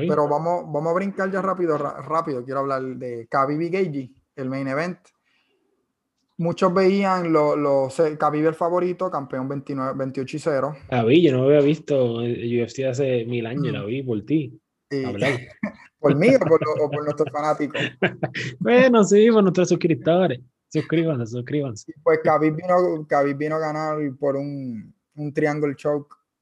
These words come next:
Speaker 1: un triángulo ganó en el segundo round a Gaethje. Fue una pelea
Speaker 2: Sí.
Speaker 1: interesante, porque la, el, Khabib es de esos tipos que usualmente es conocido por dar,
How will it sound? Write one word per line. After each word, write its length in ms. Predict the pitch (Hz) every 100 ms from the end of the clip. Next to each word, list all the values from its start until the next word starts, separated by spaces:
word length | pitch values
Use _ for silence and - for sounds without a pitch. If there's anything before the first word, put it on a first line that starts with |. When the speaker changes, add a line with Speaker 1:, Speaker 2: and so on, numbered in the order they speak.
| _
Speaker 1:
un 160 | 139 139
triángulo 480 | 151 143 156 147 127
ganó 320 | 120 123 131
en 120 | 135
el 140 | 123 120
segundo 340 | 120 117 127
round 360 | 135 147 147 143 _ _ _ _ _ _ -
a 140 | 131
Gaethje. 480 | 127 170 156 143 123
Fue 180 | - 127
una 180 | 131 147
pelea 640 | 156 151 151 131 104 98 _ _
Speaker 2:
Sí. 100 | - 110 - _ -
Speaker 1:
interesante, 680 | 180 170 214 196 208 202
porque 140 | 170 156
la, 180 | 143 151
el, 280 | 156 151 165
Khabib 360 | 165 151 165
es 140 | 185 190
de 80 | 190
esos 200 | 202 196
tipos 280 | 208 175 156
que 120 | 147
usualmente 520 | 135 143 135 147 160
es 60 | 160
conocido 500 | 175 165 202 180 147
por 200 | 127 120
dar, 200 | 123